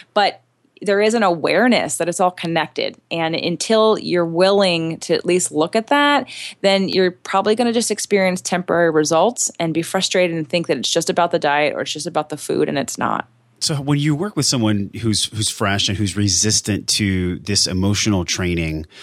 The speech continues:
Speaker 2: how do you convince or coach or direct someone that it's worth it, that the pain that they're going to go through or the things that they're gonna have to actually feel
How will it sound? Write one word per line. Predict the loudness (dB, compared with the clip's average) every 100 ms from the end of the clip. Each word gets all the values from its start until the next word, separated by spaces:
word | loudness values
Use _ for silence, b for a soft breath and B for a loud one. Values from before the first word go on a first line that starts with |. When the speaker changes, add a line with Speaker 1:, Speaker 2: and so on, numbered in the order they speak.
| B B B B _
Speaker 2:
how | -6 -2
do | 0
you | 4 4
convince | 4 4 4 6 4 2
or | -4
coach | -6 0 2 2 0
or | -2 -4
direct | -2 -6 -2 0 0 -2 -4 -6 -4
someone | -2 0 0 0 2 2 0
that | 0
it's | -2 -4
worth | -2 0 0
it, | -2 -4 -6 -6
that | -4 -4 -2
the | -4
pain | 0 2 4
that | 2
they're | 0 -2
going | 2 2
to | 2
go | 2 0
through | 0 -2 0 0
or | -2 -4
the | -6
things | -2 2 2
that | 0
they're | -2
gonna | -2 -2
have | -2 -2 -2
to | -4
actually | -6 -6 -4 -2 -2
feel | -4 -6 0 2 2 0 -6